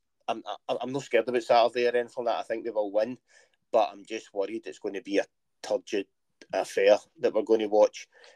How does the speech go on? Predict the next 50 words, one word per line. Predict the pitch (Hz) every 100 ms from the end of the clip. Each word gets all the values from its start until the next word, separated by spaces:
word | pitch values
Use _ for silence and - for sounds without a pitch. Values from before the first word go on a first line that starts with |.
| _ 107
Um, | 101 98 95 - _ -
so | 123
first | 113 139 -
of | 143
all, | 135 120 -
how |
are | 147 143
you, | 127 131 127 117 _ _ _ -
how | 139
are |
you | 127 123
feeling | - 127 123
now | 113 113 110
that, | 110
you | 110
know, | 107 104
everything | 104 107 - 110
sort | - 110 95
of, | 95 _ _ _ _
you | 107
know, | 107
the | 98
last | 104 -
two | - 98
weeks | 104 -
he's, | 107 95 - - _ _ -
he's | -
not | 113 113
going | 104 101
anywhere, | 95 98 95 98
it |
looks | 95 - 104
like, | 104 - - -
um, | 98 98 95 _ - _ -
and | 101
then, | 98 98 92 _ _ _ -
you | 95
know, | 95
just, | - 98 - _ -
just | 110
sort | - 101
of | 98
a |
bit | - 71
of | 98
reflection | - 107 107 - 120
on | 104
how | 98
you're | 101 101
feeling? | - 117 123